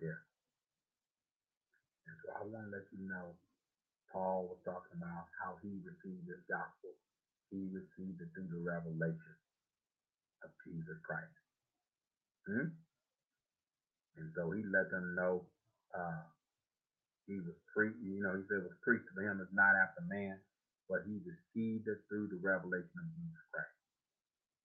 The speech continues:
And so y'all know what happened to Apostle Paul is in Acts chapter ten. You see the light, light shine about it, it was not Saul the And, uh,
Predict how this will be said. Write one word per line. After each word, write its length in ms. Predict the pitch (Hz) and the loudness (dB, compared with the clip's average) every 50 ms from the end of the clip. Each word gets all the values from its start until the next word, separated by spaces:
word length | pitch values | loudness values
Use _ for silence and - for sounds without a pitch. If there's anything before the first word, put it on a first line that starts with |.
| _ _ _ - | _ _ _ -20
And 80 | - 82 - | -18 -10 -6
so 120 | 87 82 78 78 | -4 -2 0 2
y'all 260 | 90 95 131 185 202 | 2 2 2 2 2
know 100 | 196 175 | 2 2
what 160 | 165 139 107 | 2 2 0
happened 240 | 107 98 90 87 85 | 0 -2 -4 -4 -6
to 40 | 82 | -6
Apostle 320 | 80 - - - - - _ - | -6 -6 -6 -6 -8 -10 _ -10
Paul 260 | - 76 73 - - - | -8 -8 -8 -8 -8 -8
is 120 | 85 85 - | -6 -6 -6
in 120 | 117 - | -6 -6
Acts 240 | 1077 - - - _ | -6 -8 -10 -12 _
chapter 280 | - - - 1077 - _ _ - | -4 -2 -2 -2 -4 _ _ -16
ten. 200 | - 78 - - _ _ _ _ _ _ _ _ _ _ _ _ _ _ _ _ - | -14 -14 -14 -16 _ _ _ _ _ _ _ _ _ _ _ _ _ _ _ _ -6
You 180 | 98 - 165 165 | -2 -2 -2 -2
see 120 | - 123 117 | -2 -2 -2
the 120 | 98 87 | -2 -2
light, 380 | 85 87 87 85 85 82 82 85 | -2 0 2 4 4 2 2 2
light 220 | 87 85 85 85 - - | 2 2 2 2 -2 2
shine 240 | 80 80 82 80 | 2 4 4 2
about 280 | 80 82 80 80 78 78 | 0 0 -2 -2 -2 -2
it, 80 | 78 - - | -6 -10 -14
it 120 | - - | -20 -18
was 120 | 80 82 82 | -10 -4 -4
not 220 | 82 80 80 - | -4 -4 -4 -6
Saul 200 | - 80 - - | -8 -8 -8 -8
the 1600 | - - - - - - 165 - _ _ _ _ _ _ _ _ _ _ _ _ _ _ _ _ _ _ _ _ _ _ - 82 | -10 -18 -20 -20 -20 -20 -20 -20 _ _ _ _ _ _ _ _ _ _ _ _ _ _ _ _ _ _ _ _ _ _ -4 -2
And, 200 | 82 80 80 78 | 0 0 0 0
uh, 260 | 78 80 82 82 82 | -2 -4 -6 -6 -8